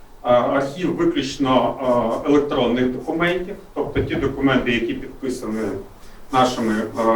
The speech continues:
електронними підписами. І ці документи ми забирали з двох систем: системи "Вчасно" і з системи "МЕДОК".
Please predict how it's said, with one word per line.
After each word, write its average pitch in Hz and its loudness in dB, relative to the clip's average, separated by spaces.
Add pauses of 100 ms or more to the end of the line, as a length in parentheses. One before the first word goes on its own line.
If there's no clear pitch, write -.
електронними 127 6
підписами. 190 0
І 214 0
ці 214 -2
документи 180 2
ми 202 2
забирали 151 4
з - -8
двох 143 -2
систем: 233 -4 (320)
системи 165 0
"Вчасно" 247 2
і 202 -6
з - -10
системи 165 2
"МЕДОК". 147 2